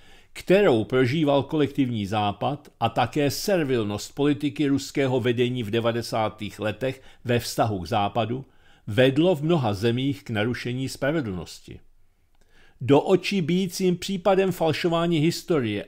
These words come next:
a uložení viny z mezietnických konfliktů na jeden národ, na Srby, se stala bosenská válka v letech devatenáct set devadesát dva až devadesát pět.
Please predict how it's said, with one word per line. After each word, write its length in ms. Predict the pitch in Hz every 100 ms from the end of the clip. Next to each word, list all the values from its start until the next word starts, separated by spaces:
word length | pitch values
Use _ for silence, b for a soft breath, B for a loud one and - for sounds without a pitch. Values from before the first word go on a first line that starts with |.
| -
a 260 | 123 -
uložení 640 | 156 151 139 131 143 147 139
viny 420 | 107 156 139 101
z 100 | -
mezietnických 1040 | 107 123 110 151 120 - 147 - - 139
konfliktů 680 | - 151 147 156 147 - 117
na 120 | 113
jeden 280 | 127 123 113
národ, 560 | 123 147 165 82 87 - b b
na 140 | 127
Srby, 440 | 143 - 151 90 80 - _ _
se 220 | - - 110
stala 360 | - 135 127
bosenská 800 | 104 117 - 151 156 - - 131
válka 580 | 110 101 95 107 117 127 b b b b
v 60 |
letech 360 | 123 120 147 123
devatenáct 720 | 110 123 135 135 151 151 156
set 120 | 151
devadesát 600 | 131 127 135 - 127 107
dva 240 | 98 107 131
až 340 | - 117 107
devadesát 800 | 101 110 113 117 113 127 113 113
pět. 280 | - 117